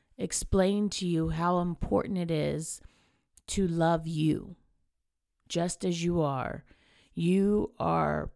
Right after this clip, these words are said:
perfect just as you are. You were made in the likeness of God just as you are. And, you know, all that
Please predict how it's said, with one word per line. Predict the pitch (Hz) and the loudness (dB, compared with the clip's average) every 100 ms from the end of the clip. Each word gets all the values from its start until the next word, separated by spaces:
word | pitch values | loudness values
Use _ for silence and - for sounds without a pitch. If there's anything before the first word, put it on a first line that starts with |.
| _ - | _ -2
perfect | - 202 254 226 | 0 2 0 -2
just | 240 220 240 | -2 -2 -2
as | 208 | -2
you | 214 214 | 0 2
are. | 208 208 208 220 220 - _ - _ | 2 0 0 -2 -6 -16 _ -20 _
You | 180 175 175 175 175 - | -2 2 4 2 0 -6
were | 175 165 151 - | -2 0 0 -2
made | - 160 175 185 196 | -4 -2 2 2 2
in | 180 | 2
the | 170 | 0
likeness | 160 165 214 190 170 - | 2 2 2 -2 -4 -6
of | 151 | -4
God | 175 190 208 170 | -2 0 -2 -2
just | - 175 - | -2 -2 -2
as | 180 170 | -4 -2
you | 175 175 | -2 -2
are. | 175 180 190 202 - - - - - | -2 -2 -2 -6 -10 -20 -20 -20 -8
And, | 170 175 170 170 165 165 - _ | -2 0 2 0 -4 -6 -12 _
you | - - - - - | -20 -20 -20 -12 -4
know, | 196 190 185 262 - | 0 2 2 -2 0
all | 190 214 | 4 6
that | 233 214 - | 6 4 2